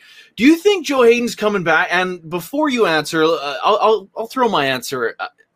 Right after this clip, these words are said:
out there first, because I, I think his kind of, his vocalness i-, in that, uh, in that locker room and how he's a leader and how he's respected by literally everyone in the N F L. A-, anyone that's ever talked to Joe Hayden, played in the N F L,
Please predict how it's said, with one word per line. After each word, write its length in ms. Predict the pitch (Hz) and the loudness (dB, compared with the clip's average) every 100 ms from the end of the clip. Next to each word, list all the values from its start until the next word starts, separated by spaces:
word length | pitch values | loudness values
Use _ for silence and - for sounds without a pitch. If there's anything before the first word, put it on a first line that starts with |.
| 127 | -8
out 180 | 127 135 | -6 -4
there 140 | 117 | -6
first, 340 | - 113 107 | -6 -8 -8
because 220 | - 160 156 | -6 -4 -2
I, 160 | 143 143 | -2 -2
I 140 | 160 214 | 0 0
think 260 | 254 277 | 0 -4
his 480 | 170 - 180 208 175 | -6 2 2 2 -2
kind 240 | - 175 160 | -8 -6 -4
of, 200 | 127 _ _ _ _ _ _ _ _ _ 175 | -6 _ _ _ _ _ _ _ _ _ -4
his 180 | 156 | -4
vocalness 1080 | 151 139 143 175 175 214 214 240 240 - - _ - | -6 -6 2 2 2 -2 0 0 -2 -10 -12 _ -6
i-, 240 | 156 143 - | -6 -6 -4
in 220 | 170 185 180 | -2 0 0
that, 360 | 180 170 - | -2 -2 -4
uh, 440 | 170 147 139 120 101 | 0 2 2 0 -2
in 100 | 135 | -6
that 180 | 175 156 | -4 -2
locker 340 | 123 147 151 180 | 0 -2 0 0
room 260 | 180 185 | 2 0
and 200 | 123 123 | -6 -6
how 200 | 127 160 | -2 -2
he's 160 | 170 143 | -2 -4
a 40 | |
leader 420 | 127 143 160 165 | -4 -2 0 0
and 80 | 151 | 0
how 200 | 123 151 | 0 -2
he's 160 | 165 131 | -2 -6
respected 520 | 127 - 147 143 151 | -12 -6 -4 -4 -4
by 180 | 139 123 120 | -4 -4 -8
literally 540 | 135 180 285 208 135 | -2 0 4 2 2
everyone 380 | 143 170 156 139 | 0 0 0 0
in 60 | 120 | -4
the 100 | 120 | -6
N 60 | |
F 180 | 117 - | -8 -4
L. 100 | 117 | -2
A-, 180 | 127 160 | 0 -2
anyone 360 | 175 240 262 185 | -2 -2 0 0
that's 200 | 139 - | -2 -4
ever 240 | 143 160 | -2 -2
talked 340 | 151 - 156 - | -2 0 -2 -2
to 80 | 139 | -2
Joe 200 | 151 139 | 0 2
Hayden, 340 | 143 143 139 | 0 -2 -6
played 260 | - 123 165 | -4 -2 0
in 60 | |
the 100 | 147 | -2
N 80 | 139 | -2
F 160 | 135 135 | -4 0
L, 320 | 127 127 | 2 0